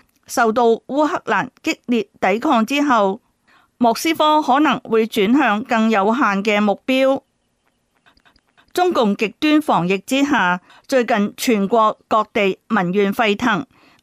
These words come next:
唔少民眾面臨斷糧、失去經濟來源等困境。中國最有名嘅服裝批發市場之一，杭州四季青服裝市場喺當局嚴厲嘅疫情管制之下，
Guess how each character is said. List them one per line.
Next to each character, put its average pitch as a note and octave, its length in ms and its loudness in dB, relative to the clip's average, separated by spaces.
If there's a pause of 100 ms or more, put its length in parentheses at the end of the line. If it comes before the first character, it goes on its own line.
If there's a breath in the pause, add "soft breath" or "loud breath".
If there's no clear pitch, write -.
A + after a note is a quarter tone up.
(100)
唔 A3 80 4
少 A3+ 240 2
民 C#4 200 0
眾 G#3+ 280 0 (100)
面 G#3 300 0
臨 G#3 180 -2 (160)
斷 G3 260 0
糧、 G3 240 2 (120)
失 - 160 -2 (120)
去 B3 160 2
經 D4 240 2
濟 A3 220 0
來 F#3 160 2
源 F#3 260 0
等 F#3+ 220 -4
困 G#3+ 260 -2
境。 F#3 380 -2 (300 loud breath)
中 F4 180 2
國 C4+ 260 0
最 A3+ 180 0
有 G3+ 120 2
名 G#3 300 0
嘅 G3 240 0
服 G3+ 200 -6
裝 C#4+ 280 0
批 D#4+ 200 -2
發 A#3+ 220 -2
市 F#3 240 -4
場 G3+ 260 -2
之 A#3 120 -4
一， A#3 120 0 (500 soft breath)
杭 A3+ 260 0
州 E4 180 0
四 C4 240 -2
季 A#3 360 0 (100)
青 E4 280 0
服 A#3+ 280 -4
裝 C#4+ 260 2
市 G3+ 180 -2
場 G3+ 240 -4 (460 soft breath)
喺 G#3+ 380 -2
當 E4 240 2
局 - 80 0 (220)
嚴 F#3+ 200 0
厲 G3+ 180 0
嘅 G#3+ 220 0
疫 G#3+ 240 0
情 G3 300 -4
管 G3 240 0
制 G#3 200 0
之 B3 200 -2
下， G3+ 320 0